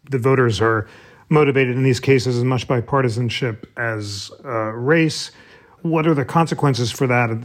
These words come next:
for the application of the Jingles test? And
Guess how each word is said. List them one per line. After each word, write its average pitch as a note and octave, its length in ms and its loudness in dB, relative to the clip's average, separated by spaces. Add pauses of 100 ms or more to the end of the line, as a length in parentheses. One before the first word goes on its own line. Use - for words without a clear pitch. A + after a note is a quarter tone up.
for C3+ 80 -6
the C3+ 80 2
application C3 580 0
of A#2 120 -2
the A2+ 340 -2 (400)
Jingles C3 680 0
test? - 520 -4 (600)
And D3+ 420 0